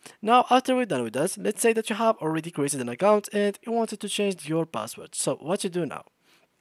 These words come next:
Of course, you have to go to the H panel, which is the Hostinger panel, dot hostinger dot com, log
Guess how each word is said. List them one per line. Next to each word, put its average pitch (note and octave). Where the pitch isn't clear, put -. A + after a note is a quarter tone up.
Of -
course, F3
you B2+
have D#3+
to A3
go A3
to G#3+
the G#3
H -
panel, A#2+
which C#3+
is C#3
the A2+
Hostinger F#3+
panel, C#3+
dot A#2+
hostinger G#3+
dot A#3
com, C#3+
log A#2